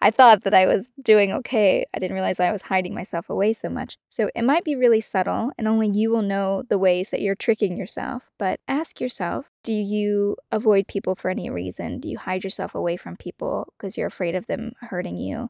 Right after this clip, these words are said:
Are you putting yourself out there? And if you're not, why not?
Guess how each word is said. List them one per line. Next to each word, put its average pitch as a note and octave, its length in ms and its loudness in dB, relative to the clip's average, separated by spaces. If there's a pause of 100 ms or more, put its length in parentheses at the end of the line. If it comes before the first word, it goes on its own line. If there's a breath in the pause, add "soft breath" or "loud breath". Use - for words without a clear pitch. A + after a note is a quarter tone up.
Are G3 120 2
you G3 640 -2
putting A3 260 2
yourself G3 420 -4
out F3+ 220 -4
there? E3+ 160 0
And E3+ 100 -2
if - 160 -10
you're G3 80 -2
not, G3+ 580 -2
why A3 260 0
not? - 440 -4